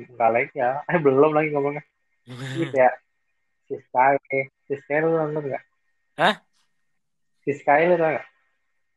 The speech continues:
Speaker 2: Apaan?
Speaker 1: Siskae, Siskae.
Speaker 2: Nggak, nggak tahu gua. Eh, Siskae
Speaker 1: Nggak tahu
Speaker 2: tahu
Speaker 1: lu?
Speaker 2: gua.
Speaker 1: Tahu dong, masa nggak tahu?
Speaker 2: Yang
Speaker 1: Itu
Speaker 2: lidahnya
Speaker 1: hibur,
Speaker 2: panjang, kan?
Speaker 1: menghibur. Itu menghibur nggak?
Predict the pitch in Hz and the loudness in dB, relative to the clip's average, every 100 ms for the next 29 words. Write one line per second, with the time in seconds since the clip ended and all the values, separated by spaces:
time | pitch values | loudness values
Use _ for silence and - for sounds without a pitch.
0 | _ _ _ - 147 208 240 - _ _ | _ _ _ -18 -14 -10 -12 -14 _ _
1 | _ _ _ _ _ _ _ _ _ _ | _ _ _ _ _ _ _ _ _ _
2 | _ _ _ _ _ _ 139 - 131 131 | _ _ _ _ _ _ -10 -6 -4 -2
3 | 117 - 120 _ 117 117 - _ _ _ | -4 -10 -20 _ -14 -14 -18 _ _ _
4 | 180 196 165 165 175 196 202 _ _ _ | -8 -8 -10 -12 -14 -16 -20 _ _ _
5 | _ _ _ _ _ _ _ _ _ _ | _ _ _ _ _ _ _ _ _ _
6 | _ - 196 196 185 139 180 208 202 208 | _ -8 -6 -6 -4 2 4 4 2 -2
7 | _ 156 - _ _ _ _ _ _ _ | _ -20 -20 _ _ _ _ _ _ _
8 | _ _ _ 120 135 135 117 117 - 127 | _ _ _ -2 2 4 4 2 -2 -6
9 | 123 123 117 - 113 - _ _ _ 139 | -4 -4 -6 -10 -12 -14 _ _ _ -20
10 | 143 127 160 147 156 139 127 160 139 143 | -16 -4 0 2 4 4 2 -2 -2 -2
11 | - - - - - _ _ _ _ _ | -2 -6 -8 -12 -18 _ _ _ _ _
12 | _ _ _ - 147 160 151 151 151 165 | _ _ _ 2 4 4 2 0 2 2
13 | 135 - | 0 -4